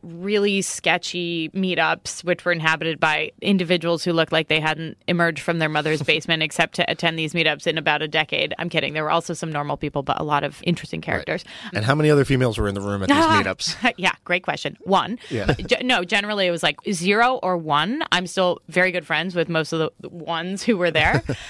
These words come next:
Speaker 1: Yeah, I mean, I had some horrible experiences. I actually wrote a blog post which went super viral, my fifteen minutes of fame, about kind of my experience as a woman at a Bitcoin meetup.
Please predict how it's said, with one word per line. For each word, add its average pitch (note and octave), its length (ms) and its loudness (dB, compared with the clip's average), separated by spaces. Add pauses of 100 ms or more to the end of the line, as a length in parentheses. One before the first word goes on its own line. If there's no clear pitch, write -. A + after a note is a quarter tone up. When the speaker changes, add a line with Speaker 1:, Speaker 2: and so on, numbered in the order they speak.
(140)
Speaker 1:
Yeah, F3 140 2
I E3 140 2
mean, F3+ 120 0
I F#3 120 2
had A3 160 -4
some G3 120 -2
horrible F3 480 0
experiences. D#3 520 -4
I D#3+ 80 6
actually F#3+ 240 -2
wrote D#3 200 0
a D3+ 40 0
blog D3+ 320 0
post D3 260 -6
which D#3 140 -10
went D3+ 160 -6
super F#3 280 -2
viral, D3+ 500 0
my D3+ 120 -2
fifteen E3 380 -4
minutes D#3 240 -4
of D3+ 80 -8
fame, D3+ 400 -2
about C#3+ 580 0
kind E3 120 -4
of D3+ 60 -4
my C#3+ 120 2
experience D3 460 -2
as D3 120 -2
a D3 60 0
woman C#3+ 260 -2
at C#3 140 0
a C#3+ 40 0
Bitcoin D#3+ 420 -2
meetup. F#3 320 2